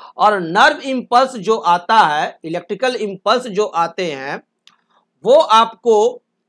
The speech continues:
चलते हैं एक केमिकल सब्सटेंस के द्वारा जिसे कहते हैं न्यूरोट्रांसमीटर मॉलिक्यूल, न्यूरोट्रांसमीटर सब्सटेंस।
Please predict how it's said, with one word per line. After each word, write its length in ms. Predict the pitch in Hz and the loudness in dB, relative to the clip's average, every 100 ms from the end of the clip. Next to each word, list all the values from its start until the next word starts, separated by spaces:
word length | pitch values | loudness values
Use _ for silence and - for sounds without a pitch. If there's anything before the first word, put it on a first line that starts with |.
| _ _ _ _ _ _ _ | _ _ _ _ _ _ _
चलते 340 | 214 208 208 | -2 -2 2
हैं 320 | 269 247 262 285 | 2 4 0 0
एक 240 | 247 247 | -4 -2
केमिकल 480 | - 226 233 262 277 | -2 -2 0 0 0
सब्सटेंस 680 | 269 214 190 220 214 240 | 0 -6 -4 0 0 0
के 160 | - 208 | -4 -6
द्वारा 360 | 175 165 170 208 | -2 -2 0 -2
जिसे 320 | 180 185 247 | -4 -4 -4
कहते 420 | 220 190 185 220 | 0 -2 0 -2
हैं 200 | 220 247 | 0 0
न्यूरोट्रांसमीटर 1400 | 196 190 233 247 269 262 214 202 202 196 202 202 226 214 | -2 -6 -2 4 6 4 0 -2 -2 -6 -8 -4 -4 -4
मॉलिक्यूल, 640 | 190 175 190 185 180 220 - | -4 -2 -2 -2 -4 -4 -6
न्यूरोट्रांसमीटर 880 | 170 175 208 220 190 180 180 175 214 | -8 -2 0 0 -4 -6 -8 -4 -4
सब्सटेंस। 580 | 220 175 151 - 143 135 | -4 -10 -12 -12 -12 -12